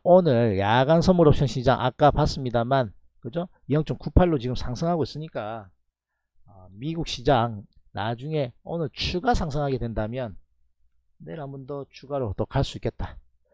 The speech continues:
자, 생각보다 중국이, 아, 강한 반등세 나오고 있습니다. 오늘 일 점 이오 퍼센트 상승했죠. 자, 니케이도 일 퍼센트대, 항생도,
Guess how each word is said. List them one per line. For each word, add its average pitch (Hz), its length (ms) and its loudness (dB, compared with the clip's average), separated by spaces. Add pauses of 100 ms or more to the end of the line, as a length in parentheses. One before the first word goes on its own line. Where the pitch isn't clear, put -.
(500)
자, 117 160 -12
생각보다 185 720 -6
중국이, 127 760 -12 (300)
아, 101 420 -4 (1120)
강한 151 340 4
반등세 156 340 6
나오고 123 200 4
있습니다. 104 240 -2
오늘 139 280 2
일 196 200 -2
점 190 220 6
이오 131 200 10
퍼센트 180 300 8
상승했죠. 135 640 0 (640)
자, 101 140 -8
니케이도 143 760 4
일 143 120 -2
퍼센트대, 117 720 -2 (360)
항생도, 151 760 0